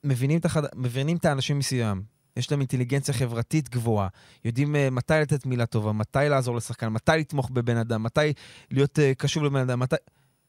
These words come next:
היה שחקן שיצא לך לראות לאורך הדרך, אמרת, "בוא, הבחור הזה, בין אם הוא יודע או לא יודע,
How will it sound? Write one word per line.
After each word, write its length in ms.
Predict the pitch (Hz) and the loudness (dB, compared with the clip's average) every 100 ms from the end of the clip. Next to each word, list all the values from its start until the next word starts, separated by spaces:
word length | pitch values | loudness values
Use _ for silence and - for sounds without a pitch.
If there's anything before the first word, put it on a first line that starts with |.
| _ | _
היה 200 | - 135 | 0 2
שחקן 420 | 147 151 - 151 143 | 2 -2 0 -2 0
שיצא 240 | 127 147 | 0 0
לך 120 | 131 | 0
לראות 200 | 127 127 | 0 2
לאורך 240 | 123 123 120 | 2 2 0
הדרך, 280 | 117 123 | -2 -2
אמרת, 240 | 113 127 127 | 0 0 0
"בוא, 260 | 104 95 - - _ _ 120 | -2 -6 -12 -20 _ _ 0
הבחור 320 | 131 147 202 | 0 4 4
הזה, 140 | 190 196 - | 6 4 2
בין 200 | 147 175 | 2 4
אם 80 | 208 | 6
הוא 120 | 196 | 4
יודע 140 | 160 190 | 6 4
או 120 | 185 | 6
לא 60 | 190 | 4
יודע, 300 | 208 214 | 4 4